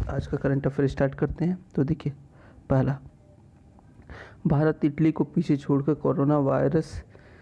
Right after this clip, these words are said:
से प्रभावित दुनिया का छठा देश बन गया। ठीक है, यानी कि total अब भारत कितने number पर पहुंच गया? Six number पे पहुंच गया। ये data अभी इतना मायने नहीं रखता, क्योंकि ये, अ, कुछ दिन में और change होने वाला है। ठीक है,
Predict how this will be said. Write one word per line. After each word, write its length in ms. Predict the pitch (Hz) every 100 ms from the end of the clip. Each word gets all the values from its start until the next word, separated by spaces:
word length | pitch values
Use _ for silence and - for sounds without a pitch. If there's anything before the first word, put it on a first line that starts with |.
| - - - - - - -
से 160 | -
प्रभावित 520 | 139 143 135 131 143 139
दुनिया 320 | 139 143 147
का 100 | 143
छठा 360 | - 131 147
देश 240 | 135 135 135
बन 180 | 127 127
गया। 320 | 127 147 143 - - - - - -
ठीक 180 | 143 156
है, 100 | 180 - - - - - - - -
यानी 160 | 139 139
कि 100 | 139
total 320 | 143 135 147
अब 120 | 143
भारत 260 | 139 139 139
कितने 240 | 139 160
number 220 | 165 160
पर 100 | 160 -
पहुंच 160 | 160
गया? 240 | 135 127 131
Six 380 | - 147 - 143
number 200 | 139 139
पे 260 | 160 214 - - -
पहुंच 180 | 127 127
गया। 160 | 131
ये 160 | 131 139
data 320 | 135 127 139
अभी 200 | 135 139
इतना 200 | 135 139
मायने 340 | 135 131 143
नहीं 160 | 143 147
रखता, 300 | 143 139 147
क्योंकि 300 | 143 139 147
ये, 140 | 147
अ, 80 | 175 - - - - 143 139 135 -
कुछ 120 | 147
दिन 160 | 139 143
में 140 | 147
और 200 | 139 139
change 240 | 143 139 143
होने 180 | 131
वाला 260 | 127 127 143
है। 120 | 143 - -
ठीक 160 | 143
है, 60 | 190